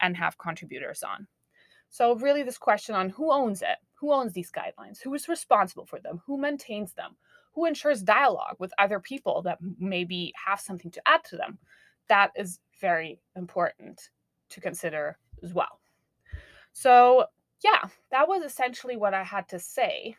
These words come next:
I know this was a little bit more of a high-level episode, so maybe, you know, not super interesting for all of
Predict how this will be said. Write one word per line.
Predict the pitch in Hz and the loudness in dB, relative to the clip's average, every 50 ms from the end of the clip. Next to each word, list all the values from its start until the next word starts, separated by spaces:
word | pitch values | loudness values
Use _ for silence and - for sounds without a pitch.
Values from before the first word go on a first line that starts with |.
| _ - | _ -8
I | - 196 | -6 -4
know | 208 214 220 226 | -2 0 0 0
this | 233 214 233 - - | 0 -2 -6 -12 -8
was | 240 233 226 226 | -8 -6 -4 -4
a | 247 | -2
little | 254 269 330 339 330 | 0 2 0 0 0
bit | 262 262 233 | 0 -2 -2
more | 226 226 208 | 0 0 0
of | 196 175 | 0 0
a | 175 165 | 0 -2
high-level | - - 190 190 190 185 185 165 180 - | 0 2 2 2 4 4 2 2 0 0
episode, | - 170 - 175 165 - 165 160 160 175 | -2 -4 -4 -6 -4 -2 0 0 0 0
so | 175 - - 202 | -4 -6 -8 -6
maybe, | 190 190 190 185 190 180 175 175 - - - - - _ | -4 -4 -4 -4 -4 -4 -6 -8 -10 -16 -20 -20 -14 _
you | - 302 | 0 2
know, | 277 233 | 2 2
not | 208 190 185 175 - - | 4 2 2 0 -2 -4
super | - - 240 220 - 202 | -6 -6 -4 -2 0 0
interesting | - 190 190 - - 185 - - 196 196 190 190 | 2 2 0 -2 -6 -12 -6 -4 -2 -2 -2 -4
for | 185 - 196 - | -4 -4 -4 -2
all | - 180 180 185 | -2 -2 -2 -2
of | 180 175 | -4 -6